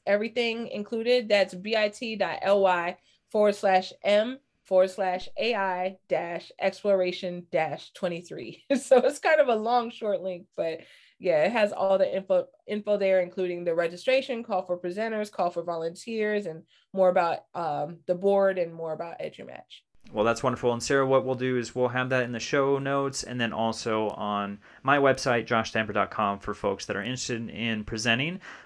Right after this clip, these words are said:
Speaker 2: or just looking to get to the event and, and check that out as far as, you know, getting more information and knowledge. So Sarah, let's, uh, talk about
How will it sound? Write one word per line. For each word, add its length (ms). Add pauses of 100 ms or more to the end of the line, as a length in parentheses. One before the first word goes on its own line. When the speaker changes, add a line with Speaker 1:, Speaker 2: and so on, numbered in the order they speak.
Speaker 2:
or 400 (200)
just 240
looking 360
to 560 (260)
get 140
to 100
the 100
event 420
and, 220
and 160
check 200
that 100
out 240
as 100
far 160
as, 200
you 60
know, 80
getting 260
more 260
information 540
and 260
knowledge. 560 (540)
So 180
Sarah, 380
let's, 260
uh, 320
talk 240
about 540